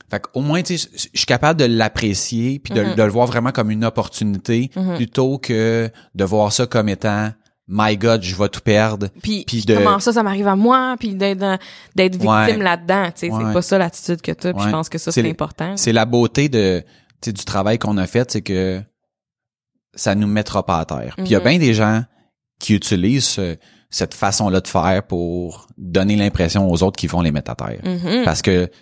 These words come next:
Speaker 1: c'est pas tout le monde qui a une gestion serrée, puis
Speaker 2: Ouais.
Speaker 1: tu sais, tout le monde a comme ses enjeux. Mais tu sais, je suis capable de le voir avec un,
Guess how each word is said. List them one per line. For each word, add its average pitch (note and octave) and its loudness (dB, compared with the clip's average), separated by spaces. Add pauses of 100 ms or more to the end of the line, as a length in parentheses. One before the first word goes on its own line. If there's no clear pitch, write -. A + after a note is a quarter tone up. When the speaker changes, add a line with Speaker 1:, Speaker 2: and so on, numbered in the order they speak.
(160)
Speaker 1:
c'est - -20
pas G2+ 0
tout G2 0
le F#2 0
monde G#2 0
qui G2+ 0
a F2+ 2
une F2+ -2
gestion F2+ -2
serrée, E2 0
puis F2 -2
Speaker 2:
Ouais. E2+ -2
Speaker 1:
tu G2 0
sais, E2+ -6
tout - -6
le - 0
monde C3 2
a G2 2
comme G2+ 0
ses F#2 0
enjeux. F2 2 (960)
Mais F#2 0
tu - -10
sais, A2+ 0
je - 0
suis - -4
capable B2 0
de A2 4
le G2 0
voir A2 0
avec F2+ -8
un, F2+ -6